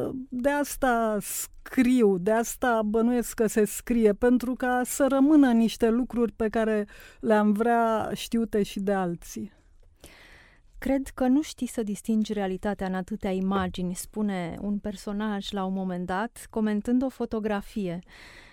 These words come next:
Speaker 2: Și spune multe această replică despre lumea în care trăim, dominată de imagine, dominată de fotografii, copleșită de vizual, nu? Până într-atât
Speaker 1: Da, da.
Speaker 2: încât, uh, vorba personajului tău, nu mai știi să distingi realitatea.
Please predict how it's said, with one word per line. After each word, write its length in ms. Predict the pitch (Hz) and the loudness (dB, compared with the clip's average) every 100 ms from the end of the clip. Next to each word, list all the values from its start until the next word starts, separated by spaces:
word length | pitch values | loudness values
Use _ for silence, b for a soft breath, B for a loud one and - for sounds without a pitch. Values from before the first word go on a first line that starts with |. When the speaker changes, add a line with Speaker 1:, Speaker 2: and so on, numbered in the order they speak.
| B B B - | B B B -8
Speaker 2:
Și 180 | - 247 | -4 -2
spune 360 | - 311 330 | -2 0 2
multe 300 | 294 311 254 | 4 4 2
această 680 | 196 196 202 - 208 196 185 | -2 -4 -6 -4 -2 0 0
replică 720 | 202 208 208 202 208 - 196 185 | 0 -2 -2 -4 -6 -4 -4 -4
despre 440 | 214 - - 208 | -6 -6 -6 -4
lumea 340 | 202 247 285 254 | 0 2 4 4
în 80 | |
care 240 | 247 233 220 | 2 -2 -2
trăim, 440 | - 214 214 214 | -4 -2 0 0
dominată 580 | 202 190 190 240 262 254 | 0 -2 0 -2 -2 -4
de 120 | 214 | -2
imagine, 680 | 226 226 220 208 196 220 214 | -2 -2 -2 -4 -4 -4 -4
dominată 600 | 202 208 208 226 269 - | -4 -4 -2 0 0 0
de 140 | 220 226 | -2 -2
fotografii, 680 | 226 - 214 208 202 - 214 | -4 -4 -2 -2 -2 -4 -4
copleșită 1000 | - 254 226 226 - - 277 - 202 190 | 0 0 0 -2 -2 -2 -2 -2 -4 -4
de 120 | 196 | -4
vizual, 640 | 202 214 202 196 220 240 202 | -4 -4 -4 -4 -4 -4 -4
nu? 300 | 202 226 254 | -4 -4 -4
Până 220 | 214 220 | -4 -4
într-atât 340 | 214 196 196 196 | -4 -4 -4 -2
Speaker 1:
Da, 60 | 240 185 - | -4 -6 -6
da. 80 | 233 | -2
Speaker 2:
încât, 420 | 208 247 240 - | 0 0 -2 0
uh, 360 | 240 226 220 214 B B B | 2 2 2 -2 B B B
vorba 380 | 208 233 247 233 | 0 4 4 2
personajului 640 | 226 220 226 233 233 220 | 0 -2 2 2 2 0
tău, 140 | 214 254 | 4 6
nu 100 | 254 | 8
mai 200 | 262 262 | 8 6
știi 240 | - 262 | 2 -2
să 300 | - 262 262 | 0 0 0
distingi 440 | 226 240 277 285 277 | -2 -2 0 0 0
realitatea. 720 | 277 262 262 294 277 - 180 | 0 0 0 -2 -2 -2 -6